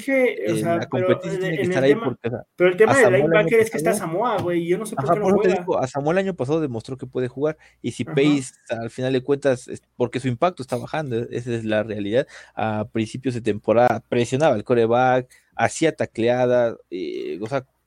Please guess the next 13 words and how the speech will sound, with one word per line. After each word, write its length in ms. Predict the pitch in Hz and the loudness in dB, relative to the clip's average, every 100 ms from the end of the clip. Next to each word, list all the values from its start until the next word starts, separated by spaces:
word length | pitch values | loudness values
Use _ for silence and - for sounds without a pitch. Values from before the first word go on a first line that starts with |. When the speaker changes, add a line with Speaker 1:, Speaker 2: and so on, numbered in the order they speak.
| - - | -10 -4
Speaker 2:
sobre 200 | 123 117 | -4 -2
todo 140 | 156 | -4
en 60 | 139 | -4
el 60 | |
juego 200 | 113 139 | -4 -4
terrestre, 680 | 131 117 120 - 139 127 101 | -2 -4 -4 -2 2 2 0
tenía 280 | - 110 123 | -6 -6 -6
un 80 | 127 | -6
impacto 420 | 117 117 - 151 | -6 -8 -4 -4
y 200 | 113 98 | -4 -4
ahorita 240 | 110 113 | -4 -6
está 120 | 131 117 | -6 -6
desaparecido. 640 | 113 - 98 107 170 | -6 -10 -8 -2 -2